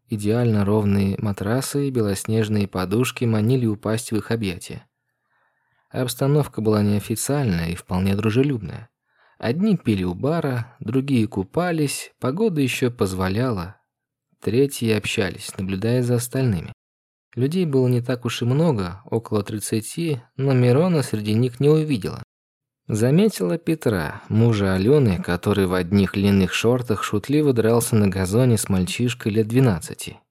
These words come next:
и Григория в белой футболке и светлых джинсах, подначивающего обоих. Оглянувшись, Григорий мгновенно узнал меня и довольно доброжелательно улыбнулся, показав большой палец, вероятно, так оценивая мой внешний вид.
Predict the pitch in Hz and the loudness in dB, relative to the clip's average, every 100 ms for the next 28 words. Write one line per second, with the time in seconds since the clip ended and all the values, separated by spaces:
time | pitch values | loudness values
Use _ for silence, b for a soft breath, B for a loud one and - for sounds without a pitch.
0 | _ 113 120 135 127 92 73 67 82 85 | _ 2 4 4 4 2 -2 -8 -8 0
1 | 104 95 82 92 90 101 120 120 101 95 | 2 2 0 -4 0 2 2 2 -2 -2
2 | - 113 113 110 104 101 80 - - - | 2 0 2 -4 -2 -2 -2 -6 -16 -20
3 | _ _ _ - 78 82 110 113 110 101 | _ _ _ -6 -4 0 0 0 -2 -2
4 | 95 - 101 98 104 95 - - - _ | -4 -4 -4 -4 -4 -6 -8 -12 -20 _
5 | _ _ - 101 98 95 101 139 120 101 | _ _ -4 -4 0 0 2 2 0 -2
6 | 92 - - 107 107 120 151 147 131 104 | -4 -6 -8 0 0 2 4 4 4 2
7 | 95 101 104 139 127 104 95 95 127 139 | 2 2 4 4 4 4 2 2 2 4
8 | 127 120 104 92 90 110 117 101 98 98 | 4 4 2 0 0 2 4 2 2 0
9 | 95 95 123 - 127 127 139 147 110 78 | 0 2 0 2 0 2 2 2 0 -2
10 | - - _ - - 87 95 87 87 82 | -10 -16 _ -10 -4 -2 -2 -2 -6 -6
11 | 85 82 113 131 120 101 - 110 110 127 | -8 -8 -4 -2 -2 -2 -6 -2 0 2
12 | 165 160 135 143 135 117 - 131 135 135 | 2 2 0 0 0 0 2 2 4 4
13 | 127 123 117 101 104 95 95 92 104 98 | 4 4 4 4 4 2 0 0 -2 -2
14 | 85 - | -4 -14